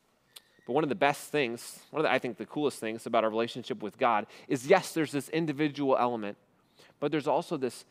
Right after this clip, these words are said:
together element. Because when we become a Christian, we're adopted into God's family. We have brothers and sisters in Christ.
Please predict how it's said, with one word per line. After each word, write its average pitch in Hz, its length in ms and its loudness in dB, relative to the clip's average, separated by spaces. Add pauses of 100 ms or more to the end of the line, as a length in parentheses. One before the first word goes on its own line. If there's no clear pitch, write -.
(120)
together 127 400 2
element. 87 320 -6 (400)
Because 139 300 2
when 147 120 2
we 196 100 0
become 165 260 -2
a 110 40 -6
Christian, 123 460 -4
we're 147 140 2
adopted 175 380 4
into 156 80 0
God's 135 320 2
family. 175 400 2 (160)
We 202 100 6
have 185 160 8
brothers 175 380 4
and 151 100 -4
sisters 170 480 -4 (140)
in 156 100 0
Christ. 185 480 4